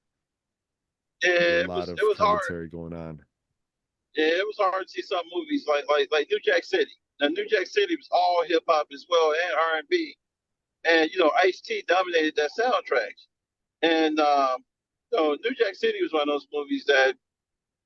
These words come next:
Speaker 1: you know, Nino Brown, you know, every community got a, ev-, well, every, well, I won't say every community, but majority of every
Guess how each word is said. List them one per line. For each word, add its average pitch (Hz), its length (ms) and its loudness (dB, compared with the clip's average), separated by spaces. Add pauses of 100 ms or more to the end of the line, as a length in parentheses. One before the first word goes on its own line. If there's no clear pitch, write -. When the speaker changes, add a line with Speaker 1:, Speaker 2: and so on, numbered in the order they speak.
Speaker 1:
you 208 80 2
know, 165 140 6
Nino 220 380 4
Brown, 190 360 2 (180)
you 247 120 -4
know, 208 180 0 (120)
every 254 300 0
community 202 380 0
got 160 160 2
a, - 40 -2
ev-, 196 240 -2 (140)
well, 160 160 2
every, 190 320 -2
well, 147 120 4
I - 40 2
won't - 140 -2
say 139 160 2
every 160 140 -2
community, 127 500 -10 (120)
but 127 200 6 (540)
majority 185 320 4
of 151 80 6
every 196 140 4